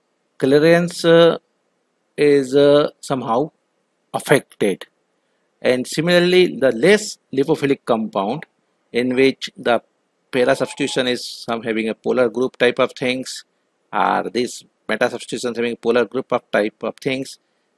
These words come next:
then their clear, clearance major, major take place through the kidney, and in that conditions there is need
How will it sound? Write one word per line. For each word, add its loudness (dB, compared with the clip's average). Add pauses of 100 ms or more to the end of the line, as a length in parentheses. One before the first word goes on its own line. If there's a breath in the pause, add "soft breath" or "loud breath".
then 0
their 2
clear, -4 (120)
clearance 0 (680)
major, -2 (180)
major 0 (680)
take -2
place -2 (200)
through -6
the 0 (1300)
kidney, -4 (680)
and 0 (300)
in -6
that 2
conditions -4
there -2
is -6
need -4